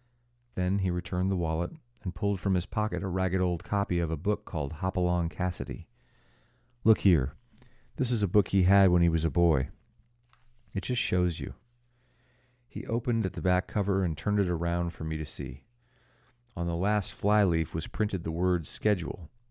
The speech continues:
and the date, September twelfth, nineteen oh six. And underneath,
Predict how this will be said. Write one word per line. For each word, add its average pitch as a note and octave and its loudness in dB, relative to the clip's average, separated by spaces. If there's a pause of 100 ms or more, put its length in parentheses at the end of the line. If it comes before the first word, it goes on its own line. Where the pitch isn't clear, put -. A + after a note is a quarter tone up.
(140)
and D#2+ -4
the D2 -4
date, F2 -2
September E2 -6
twelfth, - -6
nineteen E2 -2
oh D2+ -2
six. - -4 (1200)
And D#2 -2
underneath, G#2+ 2